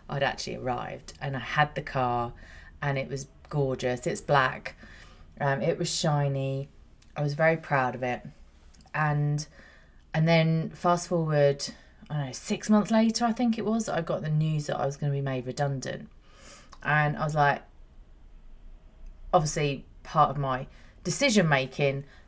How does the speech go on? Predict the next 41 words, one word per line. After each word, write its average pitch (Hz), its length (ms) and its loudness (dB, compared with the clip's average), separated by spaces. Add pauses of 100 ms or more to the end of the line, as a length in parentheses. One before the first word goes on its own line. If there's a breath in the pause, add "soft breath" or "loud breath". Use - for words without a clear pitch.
(140 soft breath)
didn't 190 260 2
really 135 360 2
involve 131 640 2 (580)
the 160 80 -4
car, 156 540 6 (280 loud breath)
but 160 120 6
in 156 80 2
the 160 60 0
back 165 220 4
of - 60 -8
my 160 100 2
mind, 151 380 2
I 139 120 -2
knew 151 300 2
that 139 100 -2
I, 123 280 -10
I - 40 -6
was 139 140 -4
tied 143 340 0
in 143 160 -2
now 123 240 -2
<laughs> 165 60 -6
for - 200 -2
another 151 220 4
three 156 320 -2
and 139 100 2
a 135 60 0
half 131 260 2
years, 131 300 2 (220 loud breath)
paying 131 200 2
five 127 240 4
hundred 127 220 -4
pound 123 160 -4
a 131 40 -4
month. 170 240 0 (340 loud breath)
When 156 140 0
you're 156 100 2
not 190 340 4
getting 139 240 0
that 135 160 -2
salary, 147 540 2